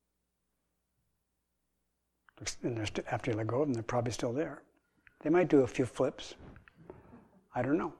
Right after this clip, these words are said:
But they can be basically what they always were, views, and prejudiced.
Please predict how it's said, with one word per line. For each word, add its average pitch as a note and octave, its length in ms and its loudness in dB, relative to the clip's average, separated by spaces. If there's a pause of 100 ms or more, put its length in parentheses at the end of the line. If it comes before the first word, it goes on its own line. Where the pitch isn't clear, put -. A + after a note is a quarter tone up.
(720)
But - 260 -4 (2250)
they A#2+ 100 -8
can B2 160 -4
be B2+ 120 -2 (200)
basically A#2 500 -2 (680)
what - 160 -6
they A2+ 100 -2
always B2+ 320 0
were, C#3+ 280 2 (560)
views, A2+ 480 -4 (1400)
and A#2+ 320 -2
prejudiced. A#2+ 580 -2